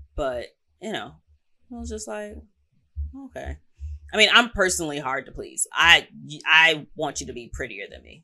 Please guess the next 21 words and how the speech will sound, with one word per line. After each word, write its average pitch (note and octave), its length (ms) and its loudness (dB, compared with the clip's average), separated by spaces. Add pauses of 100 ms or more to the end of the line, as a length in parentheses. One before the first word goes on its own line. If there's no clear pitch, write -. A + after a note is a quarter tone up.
(160)
I C#3+ 100 0
want D#3+ 180 -2
you D#3+ 40 -10
to - 20 -16
be C3 120 -12
prettier A3 380 0
than G3+ 100 -4
me F#3+ 220 -2
and D#3+ 180 -2
have C3 240 -2
a B2+ 80 -8
better B2+ 180 -6
body B2 380 -10 (240)
than G#2 140 -12
me. - 200 -20 (480)
Otherwise, C3+ 520 -6
like, A2+ 280 -14 (2250)
I'll D3 120 -2
dance B2+ 240 -10
for B2 60 -14
myself - 520 -14